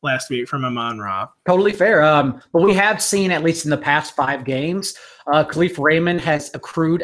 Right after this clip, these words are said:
Speaker 2: at least a fifteen percent target share in four of those five. And so it seems like he is still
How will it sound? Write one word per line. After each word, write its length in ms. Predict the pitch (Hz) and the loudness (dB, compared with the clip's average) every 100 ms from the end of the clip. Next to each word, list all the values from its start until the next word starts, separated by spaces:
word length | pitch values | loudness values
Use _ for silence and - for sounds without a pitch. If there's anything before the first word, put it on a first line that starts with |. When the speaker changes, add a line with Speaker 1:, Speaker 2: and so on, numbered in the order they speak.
| - | -4
Speaker 2:
at 200 | 147 131 | -6 -2
least 220 | 180 175 | -2 -2
a 60 | 165 | -2
fifteen 360 | 165 165 165 | -4 -4 -4
percent 360 | 151 147 147 113 | -4 -4 -4 -6
target 280 | 139 143 165 | -6 -6 -6
share 340 | - 185 190 - - | -2 -2 -2 -8 -6
in 180 | 147 139 | -4 2
four 240 | 160 151 | 2 4
of 140 | 139 123 | 4 2
those 220 | 123 - | 0 -4
five. 480 | - 113 107 104 190 - - | -6 -6 -6 -8 -12 -12 -6
And 120 | 151 | 0
so 100 | 190 | 0
it 60 | |
seems 280 | 180 226 226 | 2 2 2
like 120 | 185 | 0
he 180 | - 202 | -2 -2
is 100 | 196 | -2
still 540 | - 190 170 156 156 | 0 2 4 2 0